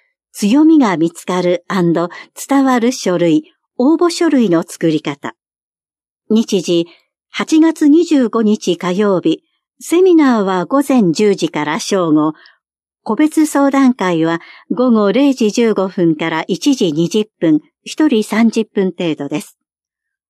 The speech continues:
場所は当店校上野本店、池の端一の四の一。対象、就職を希望する女性。定員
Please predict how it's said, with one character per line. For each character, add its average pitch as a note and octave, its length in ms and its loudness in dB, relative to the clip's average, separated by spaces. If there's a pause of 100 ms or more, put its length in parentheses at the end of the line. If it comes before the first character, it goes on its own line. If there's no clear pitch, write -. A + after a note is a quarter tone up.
(280)
場 F#3+ 120 -6
所 B3 220 -2
は A3+ 160 0
当 D4 260 2
店 D#4 280 2
校 F3 340 -2
上 G#3 240 2
野 G#3+ 220 0
本 F3 280 -2
店、 D#3 320 0 (360)
池 A3+ 260 -2
の A3+ 160 0
端 E3 480 -6
一 G3 260 0
の A#3 200 4
四 F#3+ 280 0
の D3+ 160 0
一。 - 400 -2 (920)
対 G3 180 -4
象、 F#3 360 -2 (220)
就 D4+ 260 2
職 C#4 380 0
を C4+ 60 -2
希 A#3 180 -2
望 G#3+ 200 0
す A3 180 -4
る A#3+ 140 0
女 F3 160 -4
性。 C#3+ 420 -6 (1700)
定 B3+ 100 2
員 C4+ 400 4